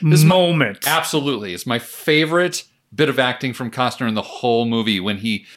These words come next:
Speaker 1: the silent freak out first.
Speaker 2: Right.
Speaker 1: And then the freak out in the bathroom is so good because
Speaker 2: Oh, I know.
Speaker 1: I have literally had moments like that in my life where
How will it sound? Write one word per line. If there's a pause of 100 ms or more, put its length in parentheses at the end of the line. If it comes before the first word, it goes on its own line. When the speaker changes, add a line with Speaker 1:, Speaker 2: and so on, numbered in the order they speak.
(100)
Speaker 1:
the
silent
freak
out
first. (160)
Speaker 2:
Right.
Speaker 1:
And
then
the
freak
out
in
the
bathroom
is
so
good
because
Speaker 2:
Oh,
I
know.
Speaker 1:
I
have
literally
had
moments
like
that
in
my
life
where